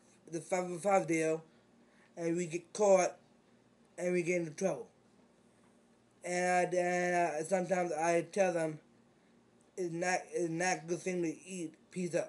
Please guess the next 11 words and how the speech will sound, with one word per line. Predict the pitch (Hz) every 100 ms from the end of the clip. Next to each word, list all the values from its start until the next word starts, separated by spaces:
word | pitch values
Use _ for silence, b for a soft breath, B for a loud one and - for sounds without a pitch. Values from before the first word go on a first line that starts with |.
| - -
um, | 151 156 156
late | 170 156
night | 165 180 165 - _
because | 156 160
it | 170 156
could | 160 151
get, | 160
you | 165 165
get | 147 165 151 160
a |
heartburn. | 165 143 139 127